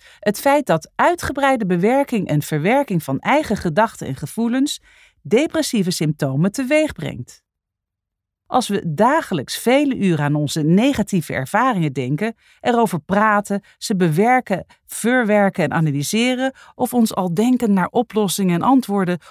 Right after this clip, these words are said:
op onze emotionele vragen worstelen, riskeren wij dat we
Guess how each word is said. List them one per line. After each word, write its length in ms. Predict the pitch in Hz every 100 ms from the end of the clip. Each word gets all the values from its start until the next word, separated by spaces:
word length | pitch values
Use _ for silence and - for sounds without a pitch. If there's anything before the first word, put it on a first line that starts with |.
| -
op 160 | -
onze 220 | 175 165 196
emotionele 640 | 180 170 - 175 160 151
vragen 460 | 147 226 240 185
worstelen, 560 | 147 151 - 151 165 277 _ _ - _
riskeren 680 | - 233 - 311 349 330 233
wij 240 | 156 170
dat 220 | 220 214
we 160 | -